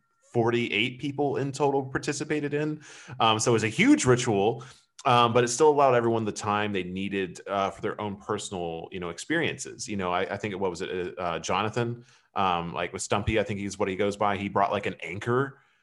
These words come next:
like, that he found, and now it's, like, a, like, a, a symbol for Njord that he painted and stuff like that. It's crazy.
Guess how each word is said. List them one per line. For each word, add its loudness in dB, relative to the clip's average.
like, 0
that 2
he 0
found, 2
and 0
now 2
it's, 2
like, 0
a, -2
like, -4
a, -4
a -4
symbol -2
for -4
Njord -4
that 0
he -6
painted -2
and -8
stuff -4
like -4
that. -2
It's -8
crazy. -4